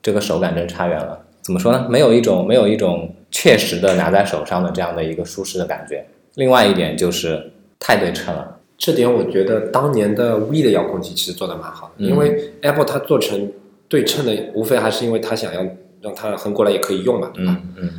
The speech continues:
Speaker 2: 但至少 Wii 的那个遥控器，我并没有，从来没有发生过我上下找不到那种感觉，
Speaker 1: 嗯。
Speaker 2: 对吧？但在 Apple 那边，可能它尺寸也比较小，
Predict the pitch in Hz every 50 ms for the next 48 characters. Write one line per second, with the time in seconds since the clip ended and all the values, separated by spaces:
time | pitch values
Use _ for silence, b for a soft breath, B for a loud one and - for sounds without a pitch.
0 | - - - _ _ _ _ _ - 120 120 123 117 110 107 104 95 - - -
1 | - _ _ _ - 170 143 139 120 107 - 160 165 160 143 135 131 120 107 101
2 | 104 110 120 117 - 131 123 101 - - - 120 107 107 104 101 - - 110 107
3 | 104 110 110 104 - 104 98 104 101 95 107 98 90 82 82 - - - - -
4 | 113 98 - 110 101 95 - - - - - - 101 113 107 98 90 - - -
5 | - - - - _ _ _ - 90 90 90 82 85 92 90 - 90 82 - -
6 | - _ b b b b b b b _ - 107 104 110 107 101 87 - - -
7 | - - 131 127 131 123 120 117 117 120 113 - 101 95 95 95 - - - -
8 | - - 127 120 110 98 - - 104 95 90 - -